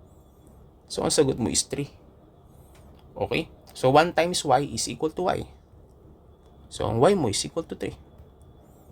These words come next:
So, bakit daw one times one, y, one times y is equals to y? Parang ganito lang yan eh. Three times one. Oh, any number na imumultiply mo ang sagot sa one,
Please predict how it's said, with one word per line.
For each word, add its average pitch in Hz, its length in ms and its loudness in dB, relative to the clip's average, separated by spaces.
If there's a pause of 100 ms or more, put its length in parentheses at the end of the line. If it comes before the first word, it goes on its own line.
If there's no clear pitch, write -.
(140)
So, 139 80 -8
bakit 147 320 2
daw 139 80 4
one 127 240 2
times 123 320 -6
one, 113 400 -6
y, 127 240 0
one 123 160 0
times 113 320 -4
y 110 320 -4
is - 160 -6
equals 107 320 -6
to 107 80 -8 (320)
y? 104 240 -4 (400)
Parang - 160 4
ganito 190 240 0
lang 139 160 0
yan 104 160 -4
eh. - 60 -14 (720)
Three - 320 -4 (1040)
times 110 480 -4
one. 107 320 2 (520)
Oh, - 160 -10 (160)
any 156 320 2
number 151 240 4
na 131 160 2
imumultiply 135 640 0
mo 127 80 -2
ang 127 80 -2
sagot 123 320 -6 (400)
sa 110 320 4
one, 113 320 4